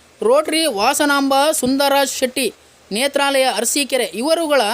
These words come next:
ಸಹಯೋಗದೊಂದಿಗೆ ಉಳಿಯಾ ರಸ್ತೆಯಲ್ಲಿರುವ ಮದೀನಾ ಶಾದಿ ಮಹಲ್‌ನಲ್ಲಿ ಉಚಿತ ನೇತ್ರ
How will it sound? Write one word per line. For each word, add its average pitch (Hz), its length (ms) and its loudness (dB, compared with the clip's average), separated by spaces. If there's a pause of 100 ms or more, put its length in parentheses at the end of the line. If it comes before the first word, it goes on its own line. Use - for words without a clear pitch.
ಸಹಯೋಗದೊಂದಿಗೆ 262 1080 0 (400)
ಉಳಿಯಾ 330 320 0
ರಸ್ತೆಯಲ್ಲಿರುವ 277 640 0 (120)
ಮದೀನಾ 285 560 0
ಶಾದಿ 262 460 -2
ಮಹಲ್‌ನಲ್ಲಿ 262 840 0 (440)
ಉಚಿತ 285 380 -2 (180)
ನೇತ್ರ 285 380 -2